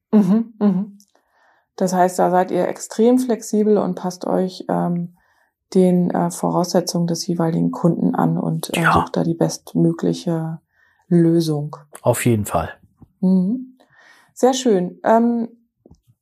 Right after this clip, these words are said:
Speaker 1: ich sage mal an dieser Stelle herzlichen Dank. Ähm, generell, wer Fragen hat, kann sich ja jederzeit an Marc Meyer wenden.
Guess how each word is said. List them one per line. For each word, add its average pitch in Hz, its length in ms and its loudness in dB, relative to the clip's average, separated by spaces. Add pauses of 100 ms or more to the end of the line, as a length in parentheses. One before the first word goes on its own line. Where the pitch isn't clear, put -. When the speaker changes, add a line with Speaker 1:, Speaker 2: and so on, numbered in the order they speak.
Speaker 1:
ich 226 160 -2
sage 233 180 4
mal 254 100 4
an 233 60 2
dieser 226 220 0
Stelle 220 320 -2
herzlichen 226 400 -4
Dank. 226 400 -4 (220)
Ähm, 214 560 -2
generell, 220 600 2
wer 208 280 2
Fragen 240 640 0
hat, 262 220 -4
kann 214 180 -2
sich 220 160 -4
ja 214 80 -4
jederzeit 196 720 -4
an 185 220 -4
Marc 175 240 -6
Meyer 180 400 -6
wenden. 208 480 -2